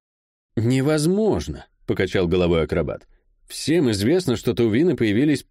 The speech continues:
после падения Верна. Их создали при учениках шестерых, во времена великих волшебников». Шерон вспомнила битву на бледных равнинах Даула, мужчину с татуировками, брата Мерк,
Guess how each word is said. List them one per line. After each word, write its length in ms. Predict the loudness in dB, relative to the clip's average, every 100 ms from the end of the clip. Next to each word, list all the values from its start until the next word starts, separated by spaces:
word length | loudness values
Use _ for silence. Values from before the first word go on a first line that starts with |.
| -2
после 360 | 2 2 2
падения 420 | 0 0 2 2 2
Верна. 420 | 2 0 -4 -8 _ _ _ -4
Их 180 | -2 -2
создали 520 | 0 2 2 0 0
при 160 | 0
учениках 640 | 0 0 0 0 0 -2 -2
шестерых, 840 | -2 -2 0 -2 0 0 -4 -10 -4
во 100 | -2
времена 320 | 0 0 2
великих 420 | 2 2 0 0
волшебников». 880 | 0 0 0 -2 0 0 -4 -10 -16 _ _ _ _ _ _
Шерон 480 | -8 -2 2 2 0
вспомнила 560 | -2 -2 0 2 0
битву 340 | 0 -2 0 0
на 140 | 0
бледных 360 | 0 0 0 0
равнинах 440 | 0 0 0 0
Даула, 540 | 0 0 2 0 -4 -12 _ _
мужчину 560 | -2 -2 -2 -2 0 0
с 60 | -2
татуировками, 800 | -2 2 2 2 0 -4 -4 -6 _ _ -6
брата 380 | -2 0 0 0
Мерк, 520 | 0 -2 -6 -14